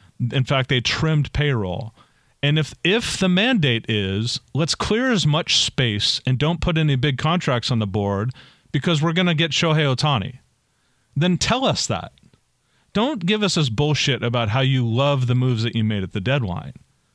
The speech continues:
That's just a lie to us. Just say, "Look, we're not looking to add any big contracts. That's why we didn't get Verlander, Scherzer, Giolito." Um, that, that's fine. Just tell us that. But don't give us this bullshit about,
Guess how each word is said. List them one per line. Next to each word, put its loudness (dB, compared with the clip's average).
That's -2
just 0
a 2
lie 2
to 0
us. -6
Just 0
say, 2
"Look, 0
we're 0
not 2
looking 0
to 0
add 2
any 2
big 0
contracts. -2
That's -2
why 0
we 0
didn't 2
get -2
Verlander, 0
Scherzer, 0
Giolito." 2
Um, 2
that, 0
that's -2
fine. 2
Just 0
tell 0
us -2
that. -2
But -2
don't 0
give 0
us 0
this -2
bullshit -2
about, -2